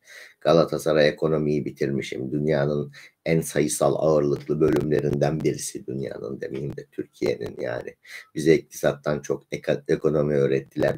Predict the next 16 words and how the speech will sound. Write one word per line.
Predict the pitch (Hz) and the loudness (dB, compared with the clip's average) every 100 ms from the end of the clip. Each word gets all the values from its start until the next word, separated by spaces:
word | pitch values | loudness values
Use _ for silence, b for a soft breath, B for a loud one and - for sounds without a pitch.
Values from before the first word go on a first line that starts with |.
| - | -2
Üç | 101 - | -4 0
katlı | 80 - - | 2 2 0
integral | 78 76 78 76 76 76 | 0 0 0 2 4 2
çözdüm. | - 73 69 - 64 - | 0 -6 -6 -6 -14 -4
Amın | 80 87 85 | 2 4 4
evladı. | 76 69 69 69 - - _ B B B B B B - | 2 -2 -2 -2 -4 -10 _ B B B B B B 2
Gelmiş | 80 80 87 - - | 4 4 0 -2 6
Afyon | 98 - 90 87 | 6 6 4 4
İnşaat | 87 85 82 85 - | 2 4 4 4 4
Mühendisliğinden | 85 78 78 69 - 80 76 78 80 | 2 2 0 -4 -2 0 2 2 2
mezun | 80 82 82 85 | 4 4 2 0
olmuş. | 78 71 90 - - b b _ _ _ b b _ _ | 2 0 -2 -4 -14 b b _ _ _ b b _ _
Kürt | - 107 - | 4 4 4
sıvacı | - 90 90 85 87 | 2 6 6 6 2
ustabaşından | 82 - 90 85 85 85 82 80 | 2 2 4 4 4 0 2 2
hallice | 78 82 85 82 78 80 - | 4 4 4 4 4 2 2